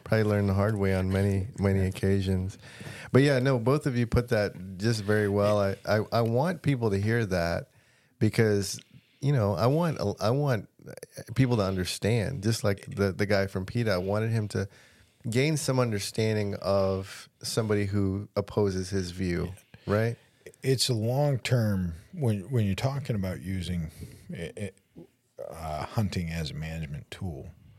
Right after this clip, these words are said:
Speaker 3: um, and that's what we use hunting for throughout the country. Um, it's something that you need to,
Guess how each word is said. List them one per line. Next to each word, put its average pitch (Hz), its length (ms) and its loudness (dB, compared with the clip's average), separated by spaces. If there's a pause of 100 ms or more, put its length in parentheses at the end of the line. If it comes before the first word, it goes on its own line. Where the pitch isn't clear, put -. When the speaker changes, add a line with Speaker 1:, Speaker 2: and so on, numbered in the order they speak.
(480)
Speaker 3:
um, - 340 -8 (100)
and 80 180 -4
that's 82 240 -4
what 90 240 -4
we 85 180 -6
use 82 360 -6
hunting 71 420 -6
for 87 440 -10 (1080)
throughout - 260 -10
the - 60 -20
country. - 480 -6 (560)
Um, 71 540 -6 (1400)
it's 95 200 -2
something 110 460 0
that 90 280 -2
you 87 140 -4
need 90 320 -2
to, 82 220 -4